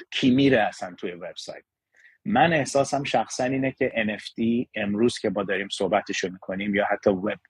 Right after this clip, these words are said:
تری پوینت او، همون وبسایتیه که دههٔ نود ما صحبتشو می‌کردیم. یعنی اگه شما از من بپرسی آیا فشن برندها احتیاج دارن که ان اف تی داشته باشن،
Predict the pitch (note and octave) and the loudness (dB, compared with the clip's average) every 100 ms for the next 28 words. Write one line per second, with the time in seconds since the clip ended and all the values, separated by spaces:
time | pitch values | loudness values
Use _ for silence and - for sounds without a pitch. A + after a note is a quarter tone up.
0 | - - F#2+ - G2+ F#2 G2+ A#2 B2+ _ | -6 -2 -2 0 -2 0 0 0 -2 _
1 | _ _ _ - - D3 D#3+ D#3 A2+ G#2+ | _ _ _ -10 4 6 8 6 6 4
2 | - - A#2+ B2 - A#2+ A2 A#2+ A2+ A2 | 4 6 6 6 2 0 2 0 2 0
3 | G#2 G2 G#2+ A2 G2 G2 G#2 G2+ F#2+ G2 | 0 0 0 0 0 0 -2 -4 -10 -6
4 | G2 F2+ - D#2+ E2+ - D#2+ E2 _ _ | -6 -6 -10 -14 -16 -14 -16 -16 _ _
5 | _ - - - G2 A2 B2 B2 A#2+ A#2 | _ -20 -20 -6 2 6 6 4 2 2
6 | B2 A#2 A#2+ B2 A2 A#2+ B2+ A#2+ A#2 A#2+ | 2 2 -2 -2 -4 -4 -4 -2 0 0
7 | A2 A2 _ _ - A2 G2 G#2 F#2 G2 | 0 -4 _ _ -2 -2 -2 -6 -6 -4
8 | F#2+ A2 A#2 - G#2+ A2 G#2 G#2+ G#2+ G#2 | -4 -4 -4 -4 -6 -4 -4 -4 -4 -4
9 | G#2 A2 G#2 G2 _ _ _ _ _ _ | -4 -2 -2 -4 _ _ _ _ _ _
10 | - G2 G2 - C3+ G#2+ G2 - G2 F2+ | -8 -4 -4 -2 0 0 -2 -2 -4 -4
11 | - G2 G#2 A2 A2+ | -4 -4 -4 -6 -10